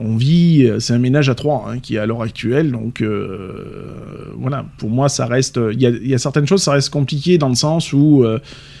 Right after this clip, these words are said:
bah, elle fait des trucs et qui, qui devraient pas être, ou, ou voilà, quoi, je veux dire, elle prend des,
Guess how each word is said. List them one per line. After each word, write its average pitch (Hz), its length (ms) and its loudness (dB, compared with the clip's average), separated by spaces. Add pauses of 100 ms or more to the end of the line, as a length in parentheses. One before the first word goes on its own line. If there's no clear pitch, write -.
(200)
bah, 117 140 2
elle 113 260 4
fait 139 160 2
des 135 120 6
trucs 170 440 4
et 127 120 4
qui, 120 960 2
qui 127 120 0
devraient 120 260 6
pas 127 200 2
être, 180 360 4
ou, 117 1000 4
ou 123 80 -2
voilà, 160 260 0
quoi, 123 140 -4
je 117 60 -4
veux 113 60 0
dire, 117 200 0
elle 110 60 -6
prend 123 180 -6
des, 52 460 -4